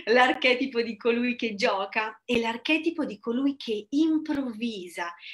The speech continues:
che è originale nel momento, che non ha bisogno di copiare.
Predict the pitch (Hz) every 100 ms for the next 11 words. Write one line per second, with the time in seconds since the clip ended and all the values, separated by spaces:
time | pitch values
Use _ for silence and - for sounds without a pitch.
0 | - - 254 226 269 285 285 269 240 247
1 | 269 294 285 240 226 226 226 214 190 185
2 | 190 196 220 220 262 254 240 202 226 233
3 | 190 196 - 196 214 175 170 -